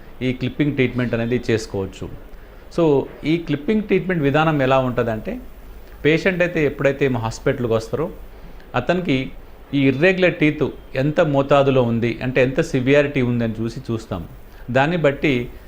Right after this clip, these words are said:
మనకు ఈ ఇర్రెగ్యులర్ టీత్ని మనం మంచిగా పలు వరుసలో స్మైల్ మంచిగా ఉండేట్టు పలు వరుసలో చేసుకోవాలనుకుంటే దాని గ్యాప్స్ ఉన్నాయా లేవా, గ్యాప్స్ ఉండ-, ఉండకపోతే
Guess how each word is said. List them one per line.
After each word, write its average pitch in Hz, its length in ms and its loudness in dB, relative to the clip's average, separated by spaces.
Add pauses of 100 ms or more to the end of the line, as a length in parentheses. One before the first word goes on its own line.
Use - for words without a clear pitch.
(180)
మనకు 135 440 2
ఈ 127 60 -2
ఇర్రెగ్యులర్ 160 500 2
టీత్ని 143 340 0
మనం 120 300 -2 (260)
మంచిగా 123 480 0 (720)
పలు 143 160 4
వరుసలో 160 420 4 (120)
స్మైల్ 139 400 0
మంచిగా 135 320 0
ఉండేట్టు 123 320 0
పలు 120 200 2
వరుసలో 123 360 0
చేసుకోవాలనుకుంటే 113 840 -2 (340)
దాని 139 240 2
గ్యాప్స్ 131 400 2
ఉన్నాయా 135 380 4
లేవా, 113 340 2 (160)
గ్యాప్స్ 139 380 2
ఉండ-, 127 260 0
ఉండకపోతే 131 760 0